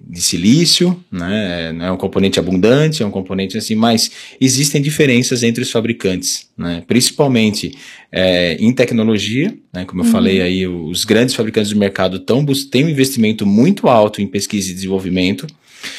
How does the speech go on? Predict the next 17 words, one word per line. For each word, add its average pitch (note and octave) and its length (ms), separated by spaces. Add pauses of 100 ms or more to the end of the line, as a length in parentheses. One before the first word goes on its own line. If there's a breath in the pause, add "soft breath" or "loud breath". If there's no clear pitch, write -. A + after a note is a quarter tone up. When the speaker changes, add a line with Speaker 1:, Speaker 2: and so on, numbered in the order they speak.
(220 loud breath)
Speaker 1:
têm C3+ 160
um F3+ 40
investimento C3+ 560
muito C#3+ 280
alto A2+ 320
em G2+ 40
verticalização B2+ 720
de G2+ 80
fábrica, G2 560 (600 loud breath)
né? F2+ 160
Então, G2+ 260
hoje, G#2+ 560
os F#2+ 160
grandes A2+ 240
fabricantes G#2 680
no G2 100
mundo, G2 460